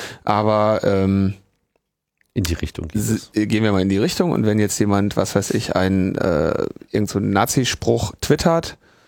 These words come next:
Speaker 1: vielleicht noch mit Bezug oder sagen wir mal den Holocaust über Twitter leugnet, dann, äh, fällt das ja wirklich tatsächlich nicht mehr unter Meinungsfreiheit. Und wenn jemand diese hundertvierzig Zeichen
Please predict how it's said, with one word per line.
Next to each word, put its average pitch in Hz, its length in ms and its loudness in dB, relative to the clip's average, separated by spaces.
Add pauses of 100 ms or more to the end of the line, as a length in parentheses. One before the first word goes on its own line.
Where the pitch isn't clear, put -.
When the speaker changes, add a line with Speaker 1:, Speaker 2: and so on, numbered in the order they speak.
(240)
Speaker 1:
vielleicht 110 340 0
noch 104 120 2
mit 101 340 0
Bezug 160 360 0
oder 110 220 2
sagen 104 240 2
wir 101 40 2
mal 95 120 4
den 92 240 0
Holocaust 175 560 0
über 127 200 2
Twitter - 360 0
leugnet, 120 600 0 (440)
dann, 110 400 2
äh, 104 520 0 (220)
fällt - 300 -2
das 113 160 0
ja 101 100 2 (220)
wirklich - 260 -4
tatsächlich 113 480 2
nicht 110 180 0
mehr 98 100 2
unter 98 180 0
Meinungsfreiheit. 143 640 0
Und 110 100 0
wenn 104 140 2
jemand 104 360 2
diese 104 200 2
hundertvierzig 107 720 0
Zeichen 113 580 -2